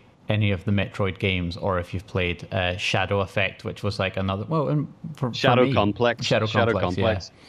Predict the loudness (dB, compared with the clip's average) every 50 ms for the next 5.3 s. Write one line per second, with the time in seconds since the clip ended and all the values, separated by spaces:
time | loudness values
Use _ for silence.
0 | -20 -20 -20 -20 -20 -20 -18 -10 -6 -4 -2 0 0 2 2 2 0 0 0 0
1 | 0 0 -2 -6 -6 -2 0 2 2 0 -2 -4 -10 -20 -20 -20 _ _ _ _
2 | _ _ _ _ -8 -6 -2 0 0 2 2 0 0 -2 -2 0 0 0 0 0
3 | 0 0 0 0 -2 -2 -2 -2 -2 -2 -2 -2 -2 0 0 0 0 -2 -4 -8
4 | -14 -20 -20 -20 -20 -20 -20 -6 -2 0 0 0 0 0 -2 -2 -2 -2 -4 -2
5 | -2 -2 0 0 0 -2